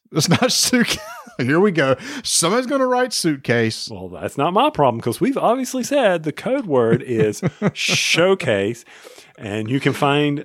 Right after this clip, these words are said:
Speaker 2: the link to either on our website or on the Tabletop Showcase website. Is that correct?
Speaker 1: That is correct, sir.
Speaker 2: All right. And this does close on June the thirtieth. So there's not a lot of time. I mean, when this show drops, we're talking eight days, people.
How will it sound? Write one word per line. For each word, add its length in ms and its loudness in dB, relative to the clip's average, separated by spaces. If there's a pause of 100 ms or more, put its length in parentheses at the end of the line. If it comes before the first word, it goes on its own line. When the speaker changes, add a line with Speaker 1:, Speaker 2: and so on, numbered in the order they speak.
Speaker 2:
the 200 4
link 540 0
to 60 -6
either 360 0 (100)
on 180 -8
our 200 4
website 600 0
or 140 -2
on 160 -4
the 80 -6
Tabletop 460 -4
Showcase 520 -4
website. 440 -6
Is 80 -12
that 160 -4
correct? 400 -2
Speaker 1:
That 280 2
is 140 -4
correct, 400 -6
sir. 180 -8
Speaker 2:
All 140 -8
right. 180 -4
And 240 -2
this 220 0
does 300 0
close 600 -2
on 320 -8
June 760 -2
the 120 2
thirtieth. 540 0
So 100 -6
there's 240 -6
not 240 -2
a 60 4
lot 240 2
of 100 0
time. 420 -2
I 80 0
mean, 180 -2
when 120 -2
this 140 -4
show 240 2
drops, 400 0
we're 80 -4
talking 380 -4 (540)
eight 440 -2 (480)
days, 420 2
people. 460 -6